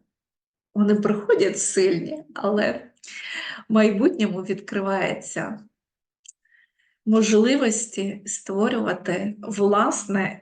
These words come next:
і щось неймовірно приємне, особисте для себе і для людей.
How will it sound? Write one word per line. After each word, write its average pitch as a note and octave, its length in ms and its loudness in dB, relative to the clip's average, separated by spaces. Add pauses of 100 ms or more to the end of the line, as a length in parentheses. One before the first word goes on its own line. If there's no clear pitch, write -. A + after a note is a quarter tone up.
і F#3+ 420 -2 (300)
щось A3+ 500 -4
неймовірно G3 680 -6
приємне, G3+ 680 -6 (200)
особисте G3 800 -2
для F#3 220 -2
себе A#3+ 580 -4
і G#3 240 0
для F3+ 140 -2
людей. F3 480 -6